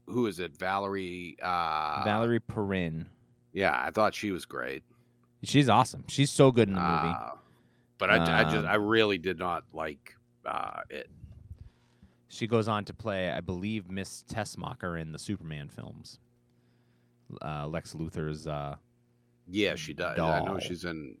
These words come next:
Speaker 1: at least one of them.
Speaker 2: Uh, she's good in those. Uh, she's great. She's, like, the, the best part of
Speaker 1: Dude,
Speaker 2: this
Speaker 1: she
Speaker 2: movie.
Speaker 1: must have been nominated for that, right?
Speaker 2: She was, yep. She was
Speaker 1: Yeah.
Speaker 2: nominated.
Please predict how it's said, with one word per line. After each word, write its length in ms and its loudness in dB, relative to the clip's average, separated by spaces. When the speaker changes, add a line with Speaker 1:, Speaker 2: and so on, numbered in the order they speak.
Speaker 1:
at 100 -12
least 280 -10
one 280 -8
of 100 -10
them. 240 -14
Speaker 2:
Uh, 160 -12
she's 200 -6
good 160 6
in 60 -2
those. 340 0
Uh, 200 2
she's 260 2
great. 300 8
She's, 240 0
like, 180 4
the, 340 10
the 100 0
best 280 4
part 200 4
of 20 6
Speaker 1:
Dude, 80 10
Speaker 2:
this 60 6
Speaker 1:
she 120 6
Speaker 2:
movie. 80 10
Speaker 1:
must 220 8
have 80 -2
been 200 8
nominated 540 -2
for 100 -12
that, 260 0
right? 260 2
Speaker 2:
She 180 -2
was, 240 2
yep. 160 -2
She 120 -6
was 80 -2
Speaker 1:
Yeah. 40 -8
Speaker 2:
nominated. 500 -2